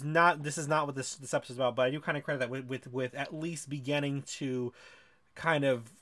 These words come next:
erase a little bit sort of the stigma around suicide, because it was kinda talked about so <laughs> often on that show, and sometimes in a lighthearted manner. I do think that kind of helped,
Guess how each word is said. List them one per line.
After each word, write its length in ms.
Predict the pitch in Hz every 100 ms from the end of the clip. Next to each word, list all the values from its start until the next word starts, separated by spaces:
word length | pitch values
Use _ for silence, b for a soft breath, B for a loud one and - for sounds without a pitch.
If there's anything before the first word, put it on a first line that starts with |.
| _ _ _ _
erase 560 | 160 143 135 160 156 -
a 60 | 139
little 320 | 131 151 143
bit 200 | 131 120
sort 160 | - 131
of 40 |
the 60 | 123
stigma 380 | - 135 131 123
around 260 | 120 113
suicide, 560 | - 143 120 117 110 104
because 320 | 110 135 127
it 40 | 117
was 100 | -
kinda 220 | 147 117
talked 400 | - 143 135 143
about 260 | 123 113
so 140 | - 127
<laughs> 180 | - -
often 220 | - 135
on 160 | 120
that 160 | 107 110
show, 180 | 127 120
and 80 | 131
sometimes 420 | 180 - 170 143
in 60 |
a 80 | 135
lighthearted 460 | 123 127 123 117 113
manner. 280 | 120 117 110
I 80 |
do 160 | 120 143
think 240 | 139 135 - B B
that 100 | 135
kind 180 | - 143
of 100 | 120
helped, 480 | - 143 127 -